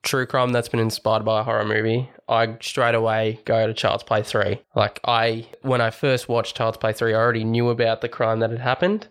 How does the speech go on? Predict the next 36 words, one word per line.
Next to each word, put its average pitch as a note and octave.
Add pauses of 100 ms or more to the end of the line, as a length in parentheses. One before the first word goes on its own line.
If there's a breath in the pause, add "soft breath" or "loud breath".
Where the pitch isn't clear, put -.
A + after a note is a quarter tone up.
So A#2 (120)
that's C#3
where B2+
I'm A#2
gonna A2
start G#2+
off G#2+
with, A2 (320)
because A#2+
it -
then C3+
links B2+
into A#2 (240 soft breath)
a A#2+
crime B2
that A2
happened A2
before A#2+
it, B2 (220)
but A2
wasn't C#3 (140)
really C3+
talked C#3
about B2
as A2+
much A#2
because A#2+
it A#2
happened B2+
around B2
the B2
same A#2
time A#2
as A#2
this A#2+
one. F3